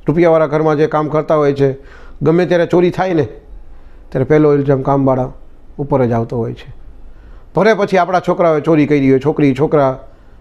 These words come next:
બૈરા, કોઈ પણ ઘરના સભ્યએ ચોરી કરી હોય, પણ પહેલો શક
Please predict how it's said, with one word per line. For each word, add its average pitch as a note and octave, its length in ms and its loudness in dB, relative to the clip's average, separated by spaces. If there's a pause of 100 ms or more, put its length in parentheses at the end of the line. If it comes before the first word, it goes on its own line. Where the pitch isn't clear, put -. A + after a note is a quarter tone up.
બૈરા, C3+ 320 2
કોઈ E3 200 0
પણ D3+ 300 -2 (380)
ઘરના D3 240 2
સભ્યએ C#3 380 2
ચોરી C3+ 240 2
કરી B2 240 2
હોય, A#2 140 -2
પણ A#2+ 220 -4 (680)
પહેલો G#3+ 280 2
શક G3 240 -4